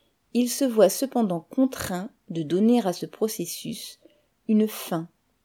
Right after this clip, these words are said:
précisément parce qu'il est obligé de faire aboutir son système à une fin quelconque. En logique, il peut faire à son tour de cette fin un début, en ce sens qu'ici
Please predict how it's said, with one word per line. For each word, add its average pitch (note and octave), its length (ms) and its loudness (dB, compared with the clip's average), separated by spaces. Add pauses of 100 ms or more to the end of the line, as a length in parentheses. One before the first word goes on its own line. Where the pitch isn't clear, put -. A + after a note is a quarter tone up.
(640)
précisément A3+ 840 0
parce G#3 260 -6
qu'il F#3+ 160 -4
est F3 160 -4
obligé G3 400 0
de F3 100 0
faire F3 280 -8
aboutir A#3+ 500 0
son G#3 140 -6
système E3 680 -4 (220)
à E3 100 -2
une E3 180 -4
fin G3+ 340 -8
quelconque. D#3 880 -10 (1900)
En F3+ 140 0
logique, D#3+ 720 -4 (460)
il G#3+ 180 -2
peut B3 140 -2
faire A#3+ 260 2
à F#3+ 80 2
son G3 180 -4
tour G3 380 -2
de D#3+ 80 -4
cette - 260 -10
fin D#3 340 -6
un D#3 140 -2
début, D#3 580 -6 (720)
en F#3+ 140 0
ce F#3+ 180 -6
sens F#3 360 -4
qu'ici - 600 -8